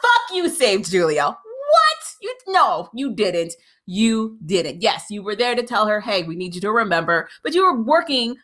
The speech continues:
on the already effort that Sam had put to Julia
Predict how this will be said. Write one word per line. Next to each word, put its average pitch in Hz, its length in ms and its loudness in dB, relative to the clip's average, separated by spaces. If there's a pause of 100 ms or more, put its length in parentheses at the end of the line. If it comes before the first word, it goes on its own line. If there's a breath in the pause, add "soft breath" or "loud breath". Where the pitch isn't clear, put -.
(140)
on 226 360 4
the 214 260 2
already 277 720 4
effort 262 480 0 (140)
that 240 180 0
Sam 320 340 -2
had 240 220 -2
put - 240 -6
to 269 100 -6
Julia 185 560 -4